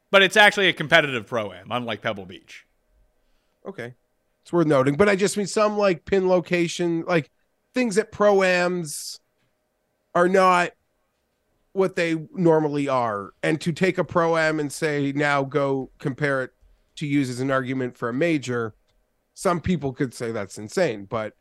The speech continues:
Speaker 2: it does, it, it's hard to quantify who might be the best links players on the world, and that's m-, one of the fairest barometers out there is that tournament.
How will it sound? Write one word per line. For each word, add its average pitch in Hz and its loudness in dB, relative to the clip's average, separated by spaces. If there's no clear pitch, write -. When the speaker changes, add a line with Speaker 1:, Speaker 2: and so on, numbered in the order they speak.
Speaker 2:
it 190 2
does, 254 4
it, 190 -10
it's 202 -2
hard 208 2
to 196 0
quantify 170 0
who 196 -2
might 170 2
be 170 -4
the 151 -2
best 147 0
links 151 -6
players 143 -2
on 135 -2
the 131 -2
world, 127 0
and 143 2
that's 131 -2
m-, 143 0
one 139 2
of 131 0
the 127 0
fairest 127 -2
barometers 123 -2
out 127 -2
there 95 -8
is 98 -14
that 107 -12
tournament. 80 -14